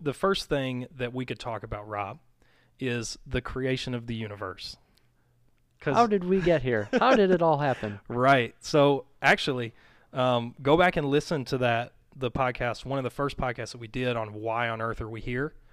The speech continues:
Speaker 1: um, 'cause that'll give you a little bit of a glimpse into the purpose on why the universe is created and why we're here on the earth. Um, but first off, I did a lot of study on the universe.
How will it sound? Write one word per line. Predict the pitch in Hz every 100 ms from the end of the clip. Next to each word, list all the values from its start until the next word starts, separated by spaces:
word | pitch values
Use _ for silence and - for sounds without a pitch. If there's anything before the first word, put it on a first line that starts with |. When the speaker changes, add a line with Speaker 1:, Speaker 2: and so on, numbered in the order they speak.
| - _ _
Speaker 1:
um, | 127 113 110 110 -
'cause | - 117
that'll | 127 127
give | 123 117
you | 117 113 -
a | 123
little | 123 143 147 135
bit | 131 127 -
of | 120
a |
glimpse | 117 123 117 -
into | 127 113 -
the | 107
purpose | - - - 156 -
on | 113 107
why | 107 107 113 123 123 - _ _ _ _
the | 120
universe | 127 120 120 -
is | 110
created | - 123 123 123 120
and | 107
why | 107 107
we're | 107 107 107 - _
here | - 127 113
on | 107
the | 104
earth. | 110 160 - - _ _ _ _ - _ -
Um, | 131 123 120 - _ _ _ - -
but | 156 165 - _ -
first | - 214 247 -
off, | 127 123 - - _ _ _ -
I | 143
did | 147 147
a |
lot | 127 127 139 143
of |
study | - 120 104 104 - _ _ _
on | 127 123
the | 120
universe. | 113 104 101 101 -